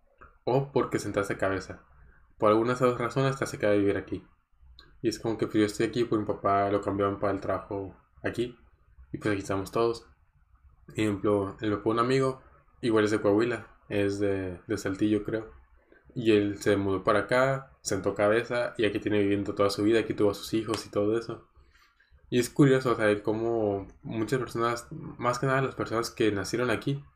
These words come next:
le tiran mucho a Mexicali, de que está bien zarra, que no sé qué, que se quieren ir. Y los que venimos de fuera nos terminamos quedando. <laughs> Es como que hacemos un intercambio de que no, pues los de aquí se van, los que vienen se quedan.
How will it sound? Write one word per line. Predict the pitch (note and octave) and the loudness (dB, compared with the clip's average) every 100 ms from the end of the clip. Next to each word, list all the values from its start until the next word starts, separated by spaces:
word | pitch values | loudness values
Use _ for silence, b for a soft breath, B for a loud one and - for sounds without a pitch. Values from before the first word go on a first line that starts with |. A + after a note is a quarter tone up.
| _ - | _ -2
le | A#2 | 0
tiran | - A2 G#2+ | 2 2 2
mucho | G#2+ G#2 G#2 | 0 -2 -2
a | |
Mexicali, | G2+ G2 G#2 G2+ G2 - - | -4 -4 -2 -2 -6 -14 -16
de | - | -12
que | - | -8
está | - | -2
bien | G#2 G2+ | -2 0
zarra, | G#2+ A2 G#2+ | 2 2 2
que | G2+ | -2
no | G2+ | -8
sé | - | -8
qué, | - A#2 A2+ | -4 -2 -2
que | |
se | G#2+ | -6
quieren | - G#2 G#2+ | -2 0 0
ir. | A#2+ - - B B B B B | -2 -4 -18 B B B B B
Y | C3 | -2
los | A2+ - | -2 4
que | |
venimos | A#2 A2+ C3+ | 4 4 2
de | B2+ | 0
fuera | - C#3+ C#3 C#3 | 2 2 2 0
nos | A#2+ G#2+ | -2 -2
terminamos | G#2+ G2 A2+ - | 0 2 0 0
quedando. | G#2 G2+ A2+ A#2 A2 | 2 4 2 -2 -6
<laughs> | - B B B B | -10 B B B B
Es | A2 | -4
como | - A#2+ A#2 | 0 0 0
que | - G#2+ G2+ | 4 6 6
hacemos | G2+ G#2+ G#2+ | 4 -2 2
un | A#2 | 0
intercambio | - - G#2+ G#2+ | 0 0 2 4
de | G2+ | 2
que | G#2 | 0
no, | A2+ | -2
pues | G#2+ | -2
los | G2+ | 0
de | G2 | 0
aquí | - | -2
se | C#3 F#2+ | -2 -2
van, | F2 - - | -2 -10 -8
los | G#2+ | -2
que | G#2 | 2
vienen | A#2 C#3+ D3+ | 4 4 0
se | C3+ | -6
quedan. | - G2 F#2+ F#2+ | -2 0 0 -2